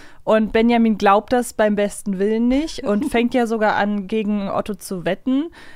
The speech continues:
Speaker 1: Äh, ich glaube, ich glaube, ein, irgendwie zehn Säcke Zuckerstückchen und, äh, Otto möchte eine Autorennbahn irgendwie haben. Beide sagen, „Was soll ich denn damit?“
Speaker 2: Ja,
Speaker 1: Ja,
Speaker 2: ja.
Speaker 1: ne?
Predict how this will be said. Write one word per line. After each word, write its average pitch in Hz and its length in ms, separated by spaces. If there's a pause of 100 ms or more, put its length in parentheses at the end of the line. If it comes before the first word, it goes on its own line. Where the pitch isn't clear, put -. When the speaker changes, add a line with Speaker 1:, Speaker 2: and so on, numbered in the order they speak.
(200)
Speaker 1:
Äh, 208 280
ich 240 100
glaube, 214 520
ich 190 100
glaube, 208 380
ein, 208 300
irgendwie 190 440
zehn 226 300
Säcke 214 240
Zuckerstückchen 247 920
und, 196 420
äh, - 180
Otto 214 240
möchte 214 300
eine 196 240
Autorennbahn 247 680
irgendwie 233 400
haben. 226 240
Beide 208 240
sagen, 196 220
„Was 190 140
soll 208 120
ich 196 60
denn 202 80
damit?“ 196 340
Speaker 2:
Ja, 285 100
Speaker 1:
Ja, 208 420
Speaker 2:
ja. 202 40
Speaker 1:
ne? 285 220